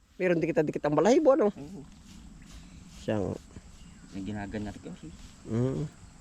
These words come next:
Speaker 2: Pag mapurol yung isa ko, kinakalis ko. Pag matalas, eh, hindi.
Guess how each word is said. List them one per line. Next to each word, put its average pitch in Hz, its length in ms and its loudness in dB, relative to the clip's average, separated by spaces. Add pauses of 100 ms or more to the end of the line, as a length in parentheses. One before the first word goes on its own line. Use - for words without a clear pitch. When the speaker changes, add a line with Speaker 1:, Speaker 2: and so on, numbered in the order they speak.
(260)
Speaker 2:
Pag 117 120 -12
mapurol 143 380 -6
yung 151 140 -6
isa 156 160 -12
ko, 170 120 -14
kinakalis 131 540 -10
ko. - 160 -16
Pag 113 200 -10
matalas, 160 420 -8
eh, - 80 -10
hindi. 170 320 -10